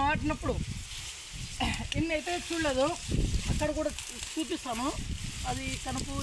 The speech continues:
ఇక్కడ ఉందో. ఒక్కసారి కూడా కటింగ్ అయితే చేయలేదు. చూడండి ఎన్ని వచ్చాయో ఒకసారి చూడండి. సుమారుగా ఒకటి, రెండు, ఐదు,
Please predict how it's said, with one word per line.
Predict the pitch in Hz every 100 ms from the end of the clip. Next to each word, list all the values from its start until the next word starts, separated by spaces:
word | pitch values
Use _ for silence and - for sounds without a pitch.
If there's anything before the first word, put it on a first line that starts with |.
| -
ఇక్కడ | 247 233
ఉందో. | 202 233 311 - - - - - - - - 277
ఒక్కసారి | - 285 285 302 320
కూడా | 330 320 294
కటింగ్ | 285 311 262
అయితే | 254 269 311 - -
చేయలేదు. | 285 - 285 - - - - - - - - - - -
చూడండి | 311 302 269 - - - - - - 359
ఎన్ని | 320 330 679
వచ్చాయో | 640 330 311 294
ఒకసారి | 269 277 277 285 - - -
చూడండి. | 294 262 226 262 - - - - - - - - - - - - - - - - - - 247
సుమారుగా | 262 294 285 269 294 - -
ఒకటి, | 240 262 302 226
రెండు, | 233 262 247 277 294 - - - - - - - - - 202
ఐదు, | 240 269 269